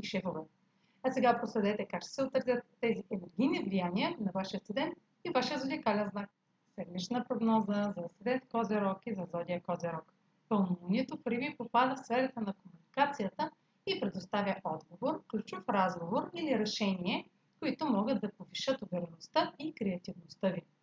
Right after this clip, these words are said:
Следете как вашата иновативност се изплаща или свежо вдъхновение отваря нови възможности пред вас. Налице е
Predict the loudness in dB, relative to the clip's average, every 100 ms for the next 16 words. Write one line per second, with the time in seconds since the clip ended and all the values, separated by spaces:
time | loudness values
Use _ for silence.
0 | _ _ _ 0 2 4 2 0 0 0
1 | 0 0 0 -2 -4 0 2 2 0 -8
2 | -6 -2 -2 -2 -2 -2 -4 -6 -6 -4
3 | 0 0 0 _ _ -4 0 0 0 2
4 | 2 2 -2 -2 0 0 0 0 -2 -6
5 | -4 0 0 0 -2 -2 0 -2 -2 -2
6 | -2 -6 -12 -10 -4 -4 -4 _ _ _
7 | _ _ _ 0 2 2 0 0